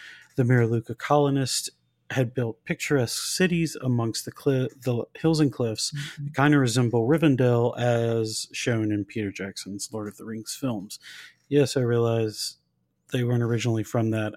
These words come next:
Speaker 1: I am referring specifically to the way they're presented in the films, before one of you decides to get funny about all that.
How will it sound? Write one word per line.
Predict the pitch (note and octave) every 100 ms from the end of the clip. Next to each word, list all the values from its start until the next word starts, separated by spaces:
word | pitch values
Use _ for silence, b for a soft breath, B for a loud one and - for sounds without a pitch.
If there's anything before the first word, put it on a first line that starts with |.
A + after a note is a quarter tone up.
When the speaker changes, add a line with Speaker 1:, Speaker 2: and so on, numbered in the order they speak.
| -
Speaker 1:
I |
am | A2+ G#2+ G2+ - _
referring | A#2+ - A2+ G#2+
specifically | - A2+ A#2 - - G#2+
to | - A#2
the | G2+
way | G2+
they're | G2+ G#2+
presented | A#2 G#2+ G2+ F#2+
in | E2
the | -
films, | G2 E2+ E2 - - B B B
before | A#2+ - A#2 A2
one | A2 G#2+
of | G#2+
you | G2 F#2
decides | - - A2 G2+ -
to | A2
get | - -
funny | - A2+ G#2
about | F#2+ D#2+ A2
all | A2 -
that. | G#2 G2+ -